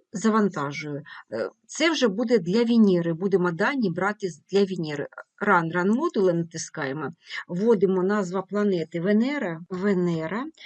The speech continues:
Enter. Радіус орбіти.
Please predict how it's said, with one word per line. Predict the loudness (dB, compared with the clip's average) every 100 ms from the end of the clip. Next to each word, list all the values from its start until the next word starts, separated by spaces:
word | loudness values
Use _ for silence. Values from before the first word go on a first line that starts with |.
| -20 _ _ -2
Enter. | 2 4 2 0 -2 -4 -12 -20 _ _ _ -4
Радіус | -2 2 2 2 0 0 0 -2
орбіти. | 0 0 0 0 2 2 0 -2 0 2 2 0